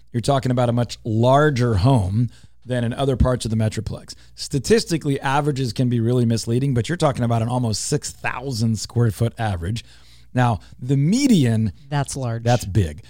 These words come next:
Speaker 1: The median size is smaller than that. We're talking three to four thousand square feet, but there are some monsters,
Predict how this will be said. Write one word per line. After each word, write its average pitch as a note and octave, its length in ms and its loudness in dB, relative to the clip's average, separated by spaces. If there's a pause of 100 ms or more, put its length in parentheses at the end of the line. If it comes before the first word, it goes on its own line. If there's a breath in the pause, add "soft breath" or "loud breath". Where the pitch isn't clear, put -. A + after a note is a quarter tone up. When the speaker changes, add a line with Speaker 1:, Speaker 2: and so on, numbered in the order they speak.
Speaker 1:
The C#3 160 0
median F#3 680 4
size A#2 400 -4
is G#2+ 120 -4
smaller A2 360 -2
than F#2+ 120 -2
that. F#2+ 160 -8
We're A#2 80 -4
talking A#2 280 -2
three A#2 160 -2
to A2+ 60 0
four A2 180 0
thousand G2+ 340 -2
square G#2+ 220 -2
feet, A#2+ 240 0
but A#2 180 0
there C3 240 0
are B2 180 2
some A2 440 -2
monsters, A2+ 680 -8